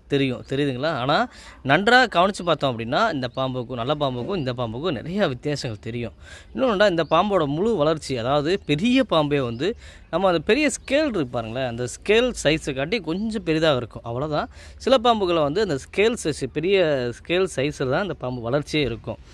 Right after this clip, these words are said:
ஆனா வந்து கனம் பார்த்தோம் அப்படின்னா, நம்ம சுண்டு வரல் இருக்கு பாருங்க, நம்ம சுண்டு வரல் கனம் தான் அந்த பாம்பு இருக்கும், ஒல்லியா நீளமா இருக்கும், தெரியுதுங்களா? இன்னொன்னு, இந்த பாம்பு கடிக்கவே கடிக்காது.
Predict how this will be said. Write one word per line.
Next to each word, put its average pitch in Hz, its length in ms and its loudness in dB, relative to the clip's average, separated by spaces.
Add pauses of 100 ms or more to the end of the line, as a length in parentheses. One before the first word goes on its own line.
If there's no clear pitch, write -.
(320)
ஆனா 196 260 6
வந்து 190 240 2
கனம் 190 280 4
பார்த்தோம் 160 280 2
அப்படின்னா, 165 40 -2
நம்ம 175 220 0
சுண்டு 233 340 -2
வரல் 190 160 4
இருக்கு 131 180 -4
பாருங்க, 120 240 -4
நம்ம 110 160 -6
சுண்டு 190 240 0
வரல் 175 140 2
கனம் 131 180 -2
தான் 165 100 2
அந்த 131 120 -2
பாம்பு 120 300 -6
இருக்கும், 113 300 -10 (120)
ஒல்லியா 160 300 2 (180)
நீளமா 131 340 -2
இருக்கும், 107 320 -10 (140)
தெரியுதுங்களா? 131 420 -4 (380)
இன்னொன்னு, 208 280 4
இந்த 160 120 2
பாம்பு 156 280 0
கடிக்கவே 147 420 0
கடிக்காது. 131 560 -2